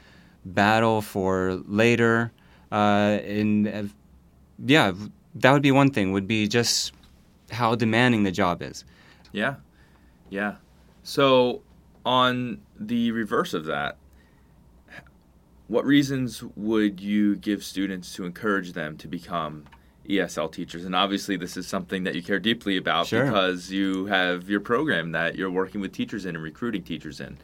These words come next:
Speaker 1: Yes.
Speaker 2: So what would you say are the selling points for becoming an E S L or a bilingual teacher?
Speaker 1: Oh, there are so many. Um, I think, well, first of all,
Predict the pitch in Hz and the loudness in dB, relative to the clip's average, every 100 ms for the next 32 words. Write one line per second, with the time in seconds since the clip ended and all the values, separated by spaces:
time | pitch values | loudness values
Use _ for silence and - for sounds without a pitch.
0 | - 113 92 - - 113 107 101 98 - | -6 -4 -4 -10 2 4 6 4 2 -4
1 | - - - _ 123 117 135 139 135 107 | -20 -20 -20 _ 2 2 0 0 0 0
2 | 104 104 90 90 85 73 62 - - 71 | -2 -2 -2 -4 -8 -10 -10 -12 -10 -6
3 | 71 73 78 80 78 76 - 76 82 78 | -6 -8 -12 -12 -12 -12 -10 -6 -4 -6
4 | - 71 67 73 76 82 78 78 73 71 | -6 -6 -6 -8 -8 -8 -8 -12 -12 -14
5 | 71 - 69 - - - - _ _ _ | -16 -14 -14 -14 -18 -20 -20 _ _ _
6 | - - 127 120 113 147 131 147 127 80 | -16 -4 0 0 0 2 4 4 2 -2
7 | - - - - 120 123 123 120 - 151 | -10 -20 -14 -2 0 2 0 -2 -2 -4
8 | 170 220 214 208 - - - - - - | -2 -4 -4 -6 -14 -18 -20 -20 -20 -20
9 | - - - - 117 - 143 - 101 95 | -20 -20 -20 -6 -2 2 2 2 0 2
10 | 90 | 0